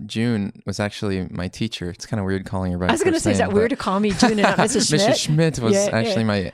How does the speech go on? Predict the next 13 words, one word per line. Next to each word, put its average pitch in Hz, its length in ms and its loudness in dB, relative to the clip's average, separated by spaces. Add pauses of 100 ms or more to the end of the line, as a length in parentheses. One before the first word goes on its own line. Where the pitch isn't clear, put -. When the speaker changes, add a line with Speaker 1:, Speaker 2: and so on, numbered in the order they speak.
Speaker 1:
my, 107 140 2
my - 0 -
choir 175 280 2
Speaker 2:
Yeah. 170 60 -2
Speaker 1:
teacher. 98 380 -2 (100)
Speaker 2:
Yeah. 165 220 -4 (200)
Speaker 1:
And, 120 360 2
uh, 107 400 2 (640)
just 131 320 2
recently, 113 460 2
actually, 95 520 0
um, 92 520 -2
I've 107 340 -2